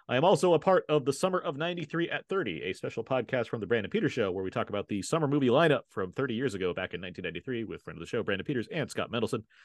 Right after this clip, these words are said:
And I'm on Twitter at Aaron's P S four. Uh, Joey Lewandowski, what do you wanna plug here?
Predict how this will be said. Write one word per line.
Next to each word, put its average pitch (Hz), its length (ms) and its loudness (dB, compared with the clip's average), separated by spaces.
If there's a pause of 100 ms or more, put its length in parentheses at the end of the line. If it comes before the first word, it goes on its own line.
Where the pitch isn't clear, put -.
(360)
And 151 140 4
I'm 151 60 6
on 147 80 6
Twitter 165 360 6
at 151 140 4 (100)
Aaron's 156 280 0
P 151 240 -6
S 143 200 2
four. 90 600 -4 (640)
Uh, 113 320 2
Joey 113 340 -4
Lewandowski, 180 480 -2
what 147 60 -2
do 131 40 -2
you 120 60 -2
wanna 104 120 -4
plug - 200 -8
here? - 220 -14